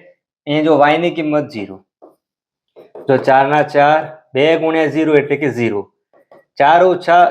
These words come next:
ઝીરો કરીએ તો કેટલા મળશે? ચાર. જો અહીંયા ડાબી બાજુ બરાબર મળી છે ચાર,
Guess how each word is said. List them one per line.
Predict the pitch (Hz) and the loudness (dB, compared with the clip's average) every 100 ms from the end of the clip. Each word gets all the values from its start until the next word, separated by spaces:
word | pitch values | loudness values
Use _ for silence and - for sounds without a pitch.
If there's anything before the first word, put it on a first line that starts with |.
| 139 | 0
ઝીરો | 139 180 180 | -2 -2 0
કરીએ | 175 165 | 0 -2
તો | 170 | -2
કેટલા | 175 175 | -2 -2
મળશે? | 170 147 170 170 - _ - | -6 2 2 2 -6 _ -2
ચાર. | 143 101 - _ _ - | 0 0 -6 _ _ 0
જો | 175 | 2
અહીંયા | 147 120 - _ _ _ 135 | 2 -2 -10 _ _ _ -2
ડાબી | 143 175 180 | 2 4 4
બાજુ | 175 175 | 4 4
બરાબર | 175 175 175 | 4 4 2
મળી | 160 165 143 | 0 -4 -4
છે | 165 143 _ _ | -8 -8 _ _
ચાર, | 120 | -4